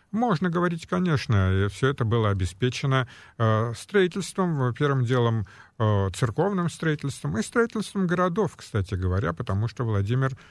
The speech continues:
постарался укрепить ту сеть городов, без которой не может существовать государство. Вот сеть городов — это то, на что опиралась княжеская власть,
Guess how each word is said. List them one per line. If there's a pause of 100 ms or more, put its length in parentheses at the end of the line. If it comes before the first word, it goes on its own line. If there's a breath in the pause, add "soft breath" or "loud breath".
(240 loud breath)
постарался (280 loud breath)
укрепить (160)
ту
сеть
городов,
без
которой
не
может
существовать (180)
государство.
Вот
сеть
городов —
это
то,
на
что
опиралась
княжеская
власть,